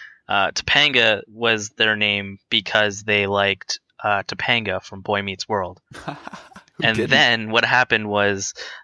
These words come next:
Speaker 1: they brought back, um, whatever, they, the, the remake of Boy Meets World, and they, like, ruined Topanga or something.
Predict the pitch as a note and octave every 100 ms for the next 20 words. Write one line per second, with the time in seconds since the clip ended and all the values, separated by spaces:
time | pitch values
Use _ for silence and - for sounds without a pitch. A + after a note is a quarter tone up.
0 | _ G#2+ G2+ G#2+ G2+ - G#2 G2+ G2 -
1 | - - - G#2+ G2 F#3+ F#2+ G2 _ _
2 | - G2 G2 F#2+ F#2 F#2+ G2+ G2 G2+ G2
3 | G2+ F#2+ _ _ A2 A2 A#2 G#2+ G2+ G2+
4 | G2+ G2 G2 - - G2 F#2+ F#2+ G#2+ G2+
5 | G2 F#2+ G2 G#2 A2 G#2+ G2+ G2 B2 C3
6 | B2 B2+ C3 B2 C3 C#3